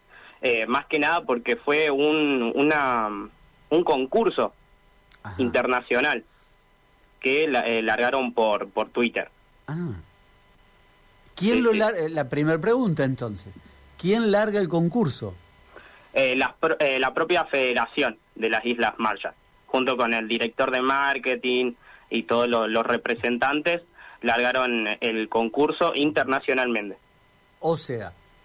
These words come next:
Speaker 2: Islas Marshall no tenía camiseta, n-, se ve que no la querían hacer con, con los ciudadanos de, de la isla,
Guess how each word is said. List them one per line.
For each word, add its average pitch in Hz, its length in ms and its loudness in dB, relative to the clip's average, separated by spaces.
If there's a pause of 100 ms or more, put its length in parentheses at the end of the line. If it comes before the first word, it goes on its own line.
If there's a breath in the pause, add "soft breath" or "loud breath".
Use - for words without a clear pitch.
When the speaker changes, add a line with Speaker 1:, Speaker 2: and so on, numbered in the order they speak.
(160)
Speaker 2:
Islas 220 360 2
Marshall 220 480 -2 (520)
no 208 320 4
tenía 214 360 2
camiseta, 208 720 -2 (560)
n-, 160 220 -4 (100)
se - 200 -4
ve 156 140 2
que 160 140 -2
no 165 120 2
la 160 140 2
querían 156 380 0
hacer 160 400 -2
con, 120 500 -2 (340 soft breath)
con 127 140 -4
los 127 160 0
ciudadanos 143 760 2
de, 127 600 -2
de 143 160 2
la 180 200 2
isla, 226 500 0